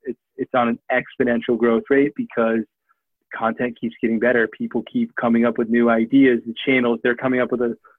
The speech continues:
thing called Shorts now where they're gonna do more short form content. So I don't see content creators sucking. I, I'm gonna bet on content creators. They're gonna continue to find ways to, to do this. And I, I agree that,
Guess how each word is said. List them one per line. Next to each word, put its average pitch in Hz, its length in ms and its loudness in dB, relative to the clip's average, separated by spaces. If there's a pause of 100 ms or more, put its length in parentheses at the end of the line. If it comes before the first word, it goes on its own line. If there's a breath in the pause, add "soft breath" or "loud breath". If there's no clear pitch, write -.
thing 127 160 0
called 120 220 -4 (100)
Shorts 135 340 2
now 117 240 0
where 117 140 0
they're 127 160 4
gonna 120 180 0
do 117 220 -2
more 131 300 -4
short 123 220 -4
form 113 160 -4
content. 117 500 -8
So 117 240 0 (1000 loud breath)
I 151 120 4
don't 190 260 2
see 247 120 -2
content 180 420 -2
creators 151 480 -2
sucking. 196 340 -2
I, 135 140 -2 (120)
I'm 147 80 -6
gonna 175 140 2
bet 151 280 0
on 175 160 -2
content 220 360 -8
creators. 127 360 -8
They're 143 140 -2
gonna 156 140 -6
continue 170 440 -10
to 151 120 -4
find 151 280 -2
ways 147 240 -4 (100)
to, 143 80 -6 (180)
to 139 80 -10 (120)
do 147 200 2
this. 127 220 0 (100)
And 143 80 0
I, 131 180 0 (100)
I 139 80 2
agree 139 480 -2
that, 127 320 0